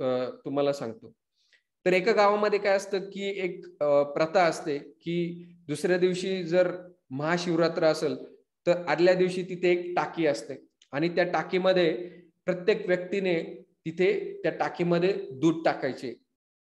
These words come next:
नंतर दुसऱ्या दिवशी पूजा होऊन त्या टाकीतलं दूध प्रसादारूपी सर्वांना वाटलं जाईल, अशी ही प्रथा होती. तर एका व्यक्तीला वाटतं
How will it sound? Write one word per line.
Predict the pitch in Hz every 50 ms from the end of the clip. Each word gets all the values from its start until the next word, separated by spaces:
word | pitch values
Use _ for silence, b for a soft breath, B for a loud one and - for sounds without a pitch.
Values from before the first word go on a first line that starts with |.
| _ _ _ _ _ _ _ -
नंतर | 156 160 160 202 190 170
दुसऱ्या | 156 175 175 175 - 202 202
दिवशी | 196 196 196 185 - 214 196 190 247 320 - - - - _ -
पूजा | 160 170 160 196
होऊन | 185 180 180 190 - - -
त्या | - 196
टाकीतलं | 185 175 - 160 160 - 190 175 190 190 190 170
दूध | 170 196 180 - - - - _ -
प्रसादारूपी | 160 151 - - 185 185 196 196 180 175 170 175 202 233 - - -
सर्वांना | - - 160 151 156 160 165 170 190 196
वाटलं | 196 196 170 165 170 165 160
जाईल, | 147 143 139 123 117 - - _
अशी | - 151 160 - 196
ही | 196
प्रथा | 220 190 196 175 175 175 170
होती. | 151 127 110 - 123 117 - _ _ _ _ _ _ _ _ _ _ _ 196
तर | 208 220 220 - - -
एका | 151 160 170 208
व्यक्तीला | 196 196 196 190 196 - 214 196 202 202
वाटतं | 190 185 185 - - 196 160